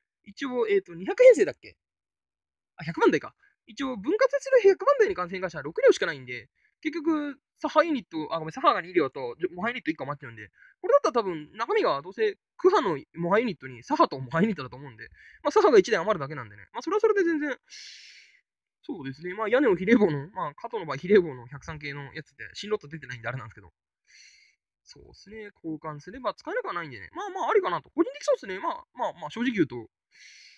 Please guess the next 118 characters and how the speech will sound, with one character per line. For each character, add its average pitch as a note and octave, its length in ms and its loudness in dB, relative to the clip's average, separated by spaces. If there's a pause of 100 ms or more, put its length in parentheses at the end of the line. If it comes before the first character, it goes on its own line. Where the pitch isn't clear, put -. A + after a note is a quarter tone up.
(160)
そ - 100 -12
う G3+ 60 0
で D3 60 2
す D3+ 120 -14
ね。 C#3+ 60 -12
ウ D#3+ 60 -14
グ F#3 40 -10
イ G#3+ 40 -8 (200)
ス G4+ 140 4
は G#3 60 10
欲 F#3 140 4
し A3+ 140 -6
い G3+ 60 -8
か D3+ 100 -8
な。 C#3 80 -10
俺 G3 160 -6
ま F#4 80 -2
だ D#4+ 80 0
ウ E3 80 -2
グ C4 100 2
イ B4+ 60 6
ス G#4 60 2
の G#4 80 2
百 E3 120 -6
三 D#3 160 -12
系 D3 100 -12
っ - 20 -14
て D3 80 -20
正 F3 100 -8
直、 C#3+ 180 -14
あ A#2+ 60 -12
の、 B2 80 -20
横 E4 200 -10
浜 A4 100 -2
線 A4 100 0
の G#4 80 -2
旧 G#4+ 80 -2
製 G#4+ 120 6
品 C#4+ 100 8
し D#3 40 -8
か D#3+ 60 -12
持 F#3+ 80 -10
っ - 20 -18
て - 60 -18
な B2+ 80 -14
く - 60 -20
て。 A2 80 -16 (580)
ま - 60 -4
あ、 - 20 -2
し - 60 -4
か F#4+ 60 -2
も G#4+ 100 -2
こ B3 80 2
れ B3+ 60 6
は C4+ 40 4
で B3 80 -4
す F#3 60 -10
ね、 C3 80 -12
ち - 60 -20
ょ A#3+ 40 -20
っ - 0 -
と C4 60 -18
ク F#4 120 6
ハ F#4 120 6
と、 C#3+ 280 -2
え C3+ 140 -6
ー - 80 -12
と、 B2+ 80 -12 (480)
あ D3+ 80 -12
れ？ D#3 100 -14 (360)
名 C#3+ 60 -20
前 D3 80 -18
忘 - 20 -18
れ C#3+ 60 -20
た。 - 120 -10 (320)
あ、 - 80 -16
サ A#3+ 80 -2
ハ - 80 0
が。 - 140 -10 (360)
え F#3 100 -4
ー - 20 -20
と、 F#3 80 -16
ク F#4+ 120 6
ハ G4 80 6
と C4 80 0
モ F#3 120 -2
ハ A#3+ 60 0
ユ B3 40 2
ニ B3 80 -6
ッ - 20 -12
ト D3 120 -12
と C3+ 80 -14
プ - 100 -20
ラ E3+ 60 -12
ス - 60 -20
サ A#3 80 -12
ハ G#3+ 60 -4
モ D3+ 140 -8
ハ C#3 120 -12
ユ C#3 40 -16
ニ D3+ 80 -18
ッ C3 60 -20
ト C3 40 -18
買 B2+ 100 -8
え - 20 -12
ば、 A2 100 -16
何 B3 160 -4
両 G#4+ 80 6
編 B4 140 8
成 E4+ 80 6
で - 60 -6
ね、 B2 80 -12
横 G3 160 -6
浜 D#4+ 100 2
線 F4 100 10
の D4 80 10
昔 C#4 160 4
の C4 180 2